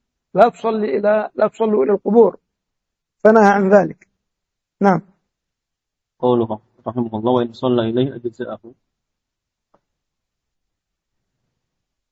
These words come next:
Speaker 1: يعني هذا قول الإمام الشافعي أنه إذا صلى وكان القبر أمامه أن الصلاة تصح، ومن أهل العلم من يرى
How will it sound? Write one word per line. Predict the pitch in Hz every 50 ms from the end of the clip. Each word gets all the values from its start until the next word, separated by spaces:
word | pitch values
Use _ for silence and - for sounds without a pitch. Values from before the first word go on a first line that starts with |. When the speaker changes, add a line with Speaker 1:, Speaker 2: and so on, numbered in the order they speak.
| _ _ _ _ _ _ -
Speaker 1:
يعني | 359 359 294
هذا | 262 269 269 233
قول | - - 254 247 214 185
الإمام | 190 - 196 196 180
الشافعي | 175 - 214 202 165 160 160 190 202 233
أنه | 220 202 175
إذا | 175 175 -
صلى | - - 233 202 180 180 196 208 - _ _
وكان | - 190 190 185
القبر | 180 - - - - - -
أمامه | 190 190 196 185 170 160 175 226 254 269 _ _ _ _ _ _ _ _ _ _ _
أن | 208 202 202
الصلاة | 196 - - 190 202 208 196 - 202 202 208 214 - _ _ _ _ _ _ _ _ _ _ _ _ _ _
تصح، | - 196 190 - 220 - - _ _ _ _ _ _ _ _ _ _ _ _ _ _ _ _ _ _ _ _ _ _ _ _ _
ومن | 196 180 220 247 254
أهل | 240 196 185
العلم | 196 180 208 220 208
من | 196 185 185
يرى | 190 202 202 202 208 233 247